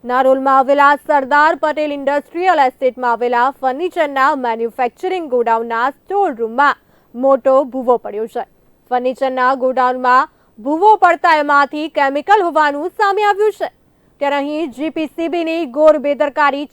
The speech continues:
છતી થઈ છે. આ ફર્નિચરના ગોડાઉનમાં કેમિકલ પ્રોસેસ થતું હોવાની જી પી સી બીના અધિકારીઓને ખબર નથી.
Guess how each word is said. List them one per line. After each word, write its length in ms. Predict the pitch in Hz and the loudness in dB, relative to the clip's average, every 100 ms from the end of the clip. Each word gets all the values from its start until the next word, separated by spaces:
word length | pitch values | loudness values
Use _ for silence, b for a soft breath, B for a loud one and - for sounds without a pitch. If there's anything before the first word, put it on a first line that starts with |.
| - | -4
છતી 260 | 285 254 | -4 -6
થઈ 220 | 226 226 240 | -10 -8 -4
છે. 220 | 269 247 _ _ _ _ _ | -4 -4 _ _ _ _ _
આ 240 | 285 339 427 | 4 6 6
ફર્નિચરના 840 | 392 392 381 359 381 330 330 339 | 6 4 4 2 2 4 4 4
ગોડાઉનમાં 680 | 311 320 302 294 294 285 330 | 2 2 4 4 4 0 0
કેમિકલ 560 | 311 277 294 311 415 | -2 -2 -2 2 2
પ્રોસેસ 420 | 403 392 349 349 311 | 4 4 4 0 -6
થતું 320 | 311 285 294 | -4 -2 -2
હોવાની 500 | 269 277 269 277 302 | 2 2 2 -2 -6
જી 260 | 233 339 | -4 -2
પી 180 | 415 466 | 4 4
સી 180 | 381 392 | 4 0
બીના 280 | 349 359 349 | -2 0 0
અધિકારીઓને 800 | 302 330 349 359 370 381 392 453 | 0 0 4 4 4 2 2 2
ખબર 360 | - 392 392 | 4 4 4
નથી. 360 | 381 392 403 | 4 2 -2